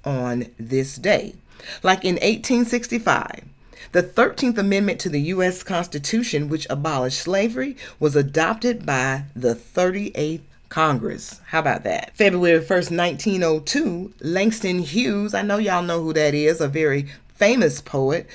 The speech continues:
He was born on this day in Joplin, Missouri. And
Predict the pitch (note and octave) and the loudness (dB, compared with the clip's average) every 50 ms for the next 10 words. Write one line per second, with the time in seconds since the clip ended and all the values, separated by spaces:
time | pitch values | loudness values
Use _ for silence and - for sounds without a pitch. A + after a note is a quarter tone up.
0 | - - - - - C#4+ E4+ E4+ D#4+ A#3+ F#3+ E3+ C#3 F3 B3+ D4 - A3+ G3+ F#3 | -18 -18 -12 -6 -2 0 0 2 2 0 -2 -2 0 0 2 4 4 4 4 4
1 | E3+ E3+ F3 F3 F#3 G3 F#3+ F#3+ D3+ D3 F#3+ A3 G#3+ F3+ F3 - - D3+ D#3+ D#3 | 2 0 0 2 2 2 0 0 -2 -2 0 2 2 2 0 0 2 2 2 2
2 | D#3 C#3 A#2 A#2 D3 E3+ F3+ G3 G3 - G#3 G3 G3 G3 G3+ G3 - - D3 D#3 | 0 -2 -4 -4 -2 0 0 0 0 -2 -6 -6 -4 -4 -6 -6 -8 -6 -4 -4
3 | D#3 D3+ C#3 C3 E3 G#3 G3+ C#3+ G2+ D#2 C2 D#2 D2 C#2+ - - - - - - | -4 -4 -4 -4 -2 -2 0 0 -2 -4 -6 -8 -10 -14 -18 -20 -20 -20 -20 -20
4 | - - - - - - - - A3 A3 A3 G#3+ G#3+ A3 A3 A3 | -20 -20 -20 -20 -20 -12 0 6 6 8 8 6 4 0 0 -2